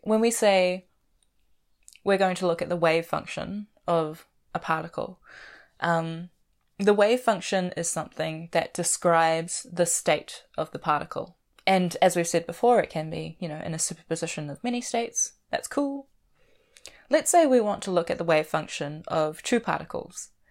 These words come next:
but as, like, one whole system, as one quantum system. Uh, normally, what you would do is you would add those two wave functions together and you would get,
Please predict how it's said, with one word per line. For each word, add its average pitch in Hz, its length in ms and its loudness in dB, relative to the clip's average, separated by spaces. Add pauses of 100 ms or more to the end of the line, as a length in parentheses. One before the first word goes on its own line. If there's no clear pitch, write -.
(340)
but - 240 4
as, 170 280 4
like, - 200 -6 (160)
one 170 320 2
whole 147 340 -4
system, - 580 -6 (280)
as 160 180 -6
one 185 320 2
quantum 147 380 -8
system. - 440 -12 (480)
Uh, 185 540 4
normally, 196 720 2
what - 140 -2
you 185 100 -4
would 175 140 2
do 165 320 2
is 165 200 -4
you 170 100 -4
would 160 240 -4
add 190 380 4
those 165 300 0
two 170 220 -4
wave 151 240 0
functions 151 500 -10
together 170 480 0
and 160 160 -6
you 151 120 -6
would 151 120 -6
get, - 280 -4